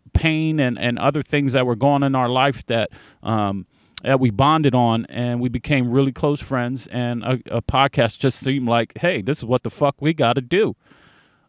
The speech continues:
When more than likely what we shoulda did was just write more jokes and be funny and, and fucking s-, study our craft. <laughs> Um, but the good thing about failure is that you learn from your mistakes and you become better.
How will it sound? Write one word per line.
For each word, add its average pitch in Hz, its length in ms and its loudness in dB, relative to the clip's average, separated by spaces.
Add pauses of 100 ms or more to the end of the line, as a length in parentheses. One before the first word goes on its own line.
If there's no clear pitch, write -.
When 123 360 2
more 127 360 0
than 147 120 2
likely 156 320 0
what 143 140 4
we 147 80 2
shoulda 185 300 0
did 175 140 0
was 160 180 2
just 165 160 0
write 165 260 2
more 185 220 2
jokes 185 320 0
and 156 100 2
be 170 160 0
funny 170 460 0
and, 123 500 0 (140)
and 120 240 2
fucking 156 340 0
s-, - 220 -4 (600)
study 160 400 0
our 156 160 2
craft. 151 640 0
<laughs> - 60 -20 (1120)
Um, 120 300 0
but 135 140 2
the 160 60 0
good 202 200 2
thing 202 200 0
about 180 280 2
failure 196 540 2
is 139 180 0
that - 220 0
you 160 80 0
learn 156 380 4
from 156 200 0
your 151 80 4
mistakes 139 540 0
and 139 100 -2
you 139 80 0
become 127 380 -2
better. 104 480 0